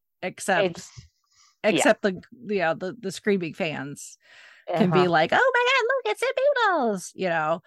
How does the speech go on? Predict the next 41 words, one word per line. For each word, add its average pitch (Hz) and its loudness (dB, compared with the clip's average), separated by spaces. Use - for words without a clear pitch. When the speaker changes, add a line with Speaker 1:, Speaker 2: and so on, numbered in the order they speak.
Speaker 2:
Mm-hmm. 160 -2
Speaker 1:
Um, 170 4
Speaker 2:
So - 0
I 208 2
don't 277 0
blame 220 4
'em 185 -2
for 180 -2
what 165 4
they 156 2
did 160 0
with 151 -6
Sergeant 165 -4
Pepper 165 -4
and 156 -2
then 151 -8
watching 156 -4
that 147 -2
get 160 -2
back 147 -2
where 151 -2
it's 151 -12
just 160 -10
like, 151 -6
"Nope, 190 -4
Speaker 1:
And, 311 6
Speaker 2:
we're 294 0
happy 202 -4
Speaker 1:
yeah. 196 4
Speaker 2:
doing 190 -2
the 170 0
Speaker 1:
And, 320 8
Speaker 2:
studio 214 4
Speaker 1:
and 339 4
that 339 4
Speaker 2:
stuff." - -10
Speaker 1:
too. 247 0
It 294 2
was, 320 -6
it 320 -4
was, 349 -6